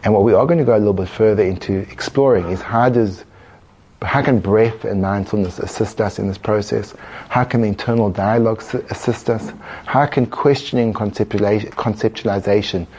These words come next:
put us in a new, in a new position of power into the discovery of the immense potential in literally every moment of our lives?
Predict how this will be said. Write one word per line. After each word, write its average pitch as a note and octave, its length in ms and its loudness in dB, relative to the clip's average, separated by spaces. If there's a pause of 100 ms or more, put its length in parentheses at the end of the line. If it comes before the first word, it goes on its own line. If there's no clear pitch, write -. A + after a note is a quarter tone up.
(340)
put A#2+ 120 -2
us G#2 220 2
in F#2 100 0
a F#2+ 60 0
new, F#2+ 440 0 (120)
in G2 120 -2
a F#2+ 60 0
new F#2 420 0 (1900)
position A#2 420 4
of A2 160 2
power F2+ 440 0 (920)
into G2 280 0
the F#2+ 160 2
discovery F#2+ 720 0
of E2+ 340 -2 (460)
the G2+ 120 2
immense G2+ 300 4
potential F2 520 -4 (1600)
in G#2+ 220 4
literally G#2+ 440 2
every E2+ 180 -2
moment E2 400 -6
of E2 80 -8
our E2 100 -4
lives? D#2+ 460 -10